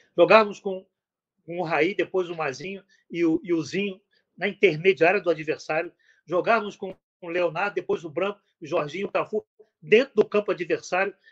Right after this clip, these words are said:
Então, a gente jogava com sete dentro do campo adversário. O Brasil nunca foi um time reativo, de ficar atrás e sair no contra-ataque. Pelo contrário, a gente sempre jogou com, dentro do campo do adversário. É que eles achavam que o Dunga e Mauro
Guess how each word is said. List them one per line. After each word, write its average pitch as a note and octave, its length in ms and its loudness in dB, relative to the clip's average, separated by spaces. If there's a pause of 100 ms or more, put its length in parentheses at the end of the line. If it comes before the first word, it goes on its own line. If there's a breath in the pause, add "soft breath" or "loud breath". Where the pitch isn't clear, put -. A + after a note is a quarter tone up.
(120)
Então, D4 260 -6
a A#3 180 -8
gente C#4 160 -8
jogava C#4 240 -2
com C4 160 -8
sete D4 440 -4
dentro A3+ 160 0
do G3+ 80 -2
campo G3 180 -4
adversário. D#3 520 -8 (320)
O - 40 -20
Brasil G#3 240 0
nunca D4 280 -4
foi A3+ 220 4
um G3 80 -10
time G#3+ 260 -8 (200)
reativo, F#3+ 720 -4
de E3 100 -10
ficar F3 300 -2
atrás F#3+ 440 0
e G3+ 120 -8
sair F#3 180 -2
no F3 100 -14
contra-ataque. E3+ 560 -6 (240)
Pelo - 140 -4
contrário, A3 540 2 (260)
a F#3+ 60 -4
gente A3+ 200 -4
sempre C#4 240 -6
jogou G#3+ 420 2 (200)
com, G#3+ 140 -10 (180)
dentro A3+ 340 0
do G3+ 120 0
campo G3 220 -6
do F3 60 -4
adversário. D#3 640 -6 (280)
É D4 160 -4
que D#4+ 180 0
eles E4+ 240 -2
achavam C4+ 380 -2
que B3 200 -6
o A#3 100 -8
Dunga B3+ 300 -2
e A#3 80 0
Mauro A3+ 420 4